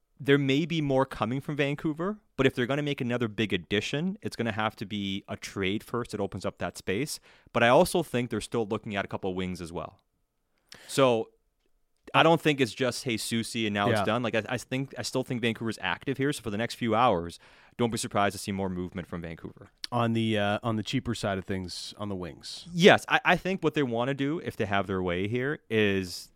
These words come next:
Speaker 1: they've been linked to a Max Comtois type. They've spoken quite a bit about getting the Dakota Joshua types, which are guys making anywhere from seven seventy-five league min to eight fifty, nine hundred K.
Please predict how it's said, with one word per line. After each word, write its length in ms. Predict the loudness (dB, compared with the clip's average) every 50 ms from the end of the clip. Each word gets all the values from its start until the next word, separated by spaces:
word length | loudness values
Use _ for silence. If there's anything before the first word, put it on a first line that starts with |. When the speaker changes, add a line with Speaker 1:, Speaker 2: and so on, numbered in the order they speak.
| _
Speaker 1:
they've 140 | -6 -4 -2
been 120 | 0 0 0
linked 160 | -2 -2 -2
to 60 | -4
a 40 | -4
Max 260 | -2 -2 -4 -4 -4
Comtois 460 | -6 -6 -6 -6 -6 -6 -4 -4 -4 -4
type. 320 | -2 -2 -2 -2 -2 -4
They've 180 | -2 -2 -2 -2 -2 -6
spoken 400 | -6 -4 -2 -2 -2 -2 -4 -6
quite 200 | -4 -4 -2 -2
a 40 | -2
bit 120 | -2 -2
about 300 | -2 -2 -2 -2 -4 -4 _ -18 -12 -6
getting 220 | -4 -2 -2 -2
the 80 | -2 -4
Dakota 320 | -4 -4 -4 -4 -4 -4
Joshua 400 | -2 -2 -4 -4 -4 -4 -6 -4
types, 320 | -2 -2 -2 -4 -4 -6 -6
which 120 | -4 -2
are 60 | -2
guys 300 | 0 2 2 0 0 -2 -2
making 260 | -4 -4 -4 -4 -4
anywhere 300 | -4 -2 -2 -2 -2 -2
from 240 | -2 -4 -6 -6 -8 _ _ _ _ _ _ _ _ _ _ _ -8
seven 260 | -4 -2 0 0 0 -2
seventy-five 600 | -2 -2 0 -2 -2 0 0 0 0 0 -2 -4
league 260 | -4 -4 -4 -4 -4
min 280 | -4 -4 -4 -4 -4 -6
to 160 | -8 -8 -8
eight 120 | -8 -8 -6
fifty, 280 | -6 -8 -8 -8 -8
nine 200 | -8 -6 -6 -6
hundred 240 | -6 -6 -6 -8 -8
K. 300 | -8 -6 -6 -6 -6 -6